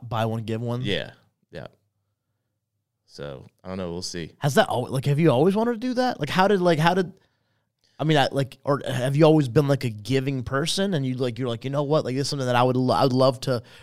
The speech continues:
Speaker 1: become an entrepreneur, profitable, make it, to be able to pay it forward or help"?
Speaker 2: Uh, yeah, that's,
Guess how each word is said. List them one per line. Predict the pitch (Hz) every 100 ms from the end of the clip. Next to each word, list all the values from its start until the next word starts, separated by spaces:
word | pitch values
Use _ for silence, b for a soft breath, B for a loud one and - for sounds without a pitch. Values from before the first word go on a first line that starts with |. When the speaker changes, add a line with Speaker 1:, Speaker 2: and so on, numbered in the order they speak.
| B B
Speaker 1:
become | 120 147 127
an | 123
entrepreneur, | 131 139 135 135 127 123 113
profitable, | 104 - 139 127 - 127 113 120
make | 117 135 143 131
it, | 113 -
to | 120
be | 110 135
able | 131 127 127
to | 110
pay | 135 135
it | 107
forward | - 131 147 131
or | 101
help"? | 123 139 135 -
Speaker 2:
Uh, | 110 92 -
yeah, | 107 87
that's, | 85 92 -